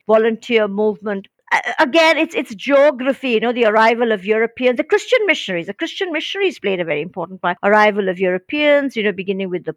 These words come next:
Portuguese, then I think there were the Dutch, the English, many, many Catholics. So they've been very open, you know, the arrival of missionaries from European nations, uh, that contributed greatly to the rise in educational institutions in Ke-,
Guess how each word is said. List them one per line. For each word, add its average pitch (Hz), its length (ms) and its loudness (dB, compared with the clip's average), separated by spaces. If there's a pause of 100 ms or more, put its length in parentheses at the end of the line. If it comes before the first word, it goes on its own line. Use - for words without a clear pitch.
Portuguese, 254 800 -2
then 185 240 -4
I 135 80 -6
think 160 220 -16
there 117 80 -14
were 123 120 -18
the 147 140 -12 (100)
Dutch, 269 520 2 (320)
the - 120 -4
English, 285 520 0 (260)
many, 381 380 2
many 330 300 0
Catholics. 269 400 0
So 339 60 -8
they've 349 160 -4
been 359 140 -4
very 349 240 0 (160)
open, 330 640 0
you 240 100 -6
know, 262 80 4
the 233 140 2
arrival 233 400 4
of 196 120 -2
missionaries 240 580 -4
from 220 120 -6
European 214 480 -2
nations, 214 720 -4
uh, 180 280 -2 (360)
that 269 260 4 (200)
contributed 208 680 -4 (600)
greatly 208 600 -2
to 190 100 -10
the 165 140 -2
rise 180 240 2
in 180 80 -6
educational 180 500 -4
institutions 185 640 -10
in 170 100 -14
Ke-, - 340 -6